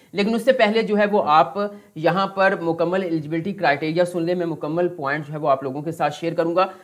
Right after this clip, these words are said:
उसके बाद नेक्स्ट मैं अप्लाइंग प्रोसीजर भी आप लोगों के साथ शेयर करूंगा, बल्कि step by step अप्लाई करके दिखाऊंगा। जी, तो सबसे पहले एलिजिबिलिटी क्राइटेरिया की अगर पॉइंट नंबर वन की बात करें तो ऐसे स्टूडेंट्स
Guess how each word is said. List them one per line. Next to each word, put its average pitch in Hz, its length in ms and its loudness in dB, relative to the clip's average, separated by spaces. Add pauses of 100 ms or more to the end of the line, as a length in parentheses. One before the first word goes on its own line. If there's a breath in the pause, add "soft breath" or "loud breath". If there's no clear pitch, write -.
(120 loud breath)
उसके 196 240 0
बाद 202 220 4
नेक्स्ट 175 240 0
मैं 208 80 0
अप्लाइंग 170 320 0
प्रोसीजर 156 420 -4
भी 160 120 0
आप 143 180 4
लोगों 139 180 -6
के 143 100 -10
साथ 151 160 -4
शेयर 160 220 -6
करूंगा, 170 260 -2
बल्कि 165 200 -4
step 165 220 0
by 156 100 -4
step 160 220 -2
अप्लाई 165 240 0
करके 127 260 -4
दिखाऊंगा। 120 440 -4 (320 loud breath)
जी, 220 100 -2
तो 277 100 4
सबसे 262 280 2
पहले 233 240 4
एलिजिबिलिटी 202 360 -2
क्राइटेरिया 190 480 2
की 196 120 -2
अगर 185 160 0
पॉइंट 165 280 0
नंबर 180 160 2
वन 165 180 -2
की 190 140 -8
बात 143 260 2
करें 165 160 -2
तो 185 140 -6
ऐसे 185 240 2
स्टूडेंट्स 190 460 0